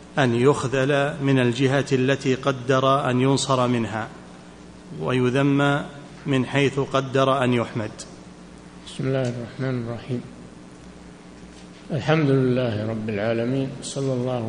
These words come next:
Speaker 2: وسلم على نبينا محمد. الله جل وعلا أمر بالتوكل عليه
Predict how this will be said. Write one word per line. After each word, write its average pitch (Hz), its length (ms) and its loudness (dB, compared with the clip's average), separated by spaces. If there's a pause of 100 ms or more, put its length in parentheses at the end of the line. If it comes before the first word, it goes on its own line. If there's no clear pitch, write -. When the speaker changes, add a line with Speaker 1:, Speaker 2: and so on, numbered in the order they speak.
Speaker 2:
وسلم 127 480 0
على 117 280 0
نبينا 113 560 -2
محمد. 127 460 -6 (2500)
الله 143 280 2
جل 143 300 4
وعلا 131 580 2 (1300)
أمر 139 300 0
بالتوكل 139 760 -2
عليه 117 380 2